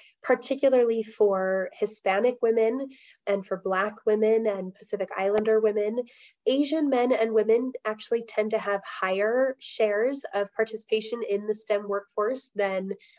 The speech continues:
workers generally. But for Hispanic and Black workers, um, American Indian, Native Hawaiian, Pacific Islander women, those shares are much, much lower. In fact,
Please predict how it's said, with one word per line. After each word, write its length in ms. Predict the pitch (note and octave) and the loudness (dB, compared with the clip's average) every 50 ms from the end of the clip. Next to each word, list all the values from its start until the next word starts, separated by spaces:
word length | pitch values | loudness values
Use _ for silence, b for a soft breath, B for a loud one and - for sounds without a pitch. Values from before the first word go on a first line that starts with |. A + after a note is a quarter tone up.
| b b b b - F#3 | b b b b -10 -2
workers 600 | F#3 G3+ G3 G3+ - G3 F#3+ F#3+ F#3 F#3 - - F#3 | 0 0 0 0 -2 -4 -4 -4 -6 -8 -12 -16 -10
generally. 640 | - - G3 F#3+ G#3 A3 A3+ A#3 A#3+ B3+ D4 E4 D#4+ B B B B B B - | -2 0 0 2 4 2 2 2 0 0 -2 -4 -4 B B B B B B 2
But 240 | A#3+ G#3+ A3 - - | 2 2 2 0 0
for 240 | A3+ A3 G#3 G#3 | 2 2 2 2
Hispanic 640 | G3 G3 A3 G#3+ A3 - A3+ A3 A3+ A#3 A3+ A3+ A3+ A3 - | 0 -2 -4 -4 -4 0 2 2 2 4 2 0 -2 -4 -8
and 200 | G3+ G3 F#3+ F3+ | -6 -8 -6 -4
Black 340 | - G#3 G#3 G#3+ G#3+ G#3+ - | -2 -2 0 0 -2 -2 0
workers, 600 | G#3+ G#3 G3+ G3+ - G3+ G3 G3 G3+ G3 - - b b b b b - | 0 0 0 0 -2 0 2 2 0 0 -4 -16 b b b b b -4
um, 220 | G3+ F#3+ F#3 F#3 - | -4 -4 -4 -4 -4
American 480 | G3 G#3 G#3 G#3 G#3 G#3 G#3 - G3+ | 0 2 4 4 2 2 -2 -6 -8
Indian, 540 | G3 G3+ G#3+ A3 A3 A3+ A3 G#3 G#3 G#3 G#3 | 0 0 0 0 2 2 2 2 2 0 -2
Native 280 | G3+ G3 G3 G3+ G3+ G3+ - | -4 -4 -4 -4 -6 -6 -6
Hawaiian, 460 | - G3 G3 F#3+ F#3+ G3 G3+ G3+ G3+ G3+ | -8 -6 -4 -2 -2 0 0 0 -2 -4
Pacific 360 | - - - F#3+ G3+ G3+ - - | -12 -14 -10 -8 -8 -8 -6 -6
Islander 400 | F#3+ F#3 G3 G3+ G3+ G3+ G3+ G3 | -6 -4 -4 -4 -4 -4 -4 -4
women, 420 | G3 G3 F#3+ F#3+ F#3+ F#3+ F#3+ F#3+ b b b b b b - | -4 -4 -4 -4 -4 -4 -4 -8 b b b b b b -10
those 340 | G3 F#3+ A3 A3 G#3+ G#3+ G#3+ | -2 2 4 4 4 2 0
shares 300 | - G#3 G3+ G3+ G3+ G3 | 0 0 0 0 0 -2
are 160 | - G3 G3+ | -6 -8 -8
much, 320 | G3+ G3 F#3 F#3 - - - | -6 -6 -8 -8 -8 -6 -6
much 240 | G3 F#3+ - - | -6 -6 -6 -8
lower. 340 | - G3 F#3+ F#3 F#3+ F#3+ F#3+ | -8 -6 -4 -4 -4 -4 -4
In 200 | F#3 G3+ G#3 G#3+ | -4 -4 -4 -4
fact, 400 | G#3+ A3 G#3+ G#3+ G#3 - - - | -2 0 0 0 0 -2 -12 -20